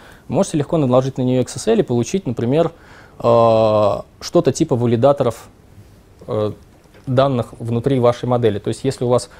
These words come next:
в схеме указан тип, вы можете включить соответствующие проверки, за-, ну, и по заданным диапазонам вычислить, что, например,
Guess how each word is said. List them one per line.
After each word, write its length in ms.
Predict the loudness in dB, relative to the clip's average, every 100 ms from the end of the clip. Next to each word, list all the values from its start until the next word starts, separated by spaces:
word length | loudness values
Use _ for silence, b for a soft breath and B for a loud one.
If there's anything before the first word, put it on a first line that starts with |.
| B B
в 60 |
схеме 280 | -2 2 2
указан 360 | 2 2 2 -2
тип, 240 | -4 -8 B B B B
вы 80 | -2
можете 260 | 0 -2
включить 320 | -6 -6 -4 -2
соответствующие 600 | 0 0 -2 -4 -8 -2
проверки, 520 | 0 2 0 -2 -10 -12 _ -20 -4
за-, 160 | -2
ну, 440 | -2 -2 -2 -2 -6 -10
и 140 | -6 -4
по 200 | -2 2
заданным 360 | 2 2 0
диапазонам 580 | 2 2 2 2 2 0
вычислить, 360 | -2 -2 -6 -6
что, 160 | -8
например, 320 | -4 0 0